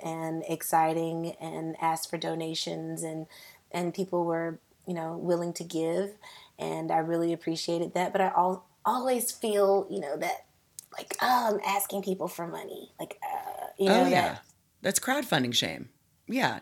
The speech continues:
Speaker 2: we get it. And, you know, and you overcame it because you did it. But n-,
Speaker 1: Yes.
Speaker 2: it's never fun crowdfunding.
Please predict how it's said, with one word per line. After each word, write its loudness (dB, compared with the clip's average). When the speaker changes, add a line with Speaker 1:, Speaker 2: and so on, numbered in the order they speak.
Speaker 2:
we 2
get 4
it. 2
And, 0
you 2
know, 4
and 2
you 6
overcame 2
it 0
because 0
you -2
did 2
it. 0
But 4
n-, 0
Speaker 1:
Yes. -4
Speaker 2:
it's 0
never 4
fun 2
crowdfunding. 0